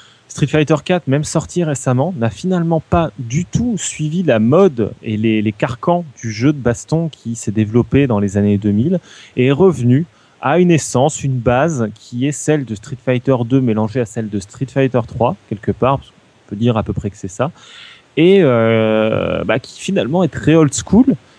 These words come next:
mais très, très moderne, parce que quand c'est sorti, Street Fighter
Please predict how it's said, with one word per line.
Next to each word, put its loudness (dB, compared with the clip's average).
mais 2
très, 0
très 0
moderne, 2
parce -4
que -2
quand -2
c'est -2
sorti, 0
Street -12
Fighter 0